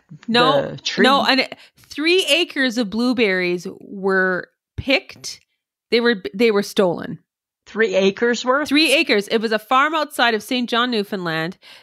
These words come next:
Speaker 1: This couple had a farm, a blueberry, a wild Newfoundland blueberry farm, and someone drove in,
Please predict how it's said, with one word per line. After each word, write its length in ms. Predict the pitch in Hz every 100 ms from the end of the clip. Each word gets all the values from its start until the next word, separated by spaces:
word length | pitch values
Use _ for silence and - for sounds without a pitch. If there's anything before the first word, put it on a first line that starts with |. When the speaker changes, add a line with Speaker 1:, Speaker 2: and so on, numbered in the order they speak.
| -
Speaker 1:
This 540 | 170 185 220 214 - - - -
couple 400 | 226 247 247 247
had 220 | 233 202
a 60 |
farm, 540 | 196 202 196 202 220 233 _ -
a 100 | 202
blueberry, 480 | 247 254 254 214
a 80 | 196
wild 480 | 202 208 220 247 226
Newfoundland 560 | 240 226 226 214 196 196
blueberry 440 | 220 196 170 165
farm, 420 | - 147 156 220 - - - - _ 220
and 440 | 220 214 214 190 _ _ _ _ _ -
someone 720 | - 247 247 269 277 311 294 _ _ 180
drove 460 | 170 196 226 285 285
in, 440 | 233 190 190 233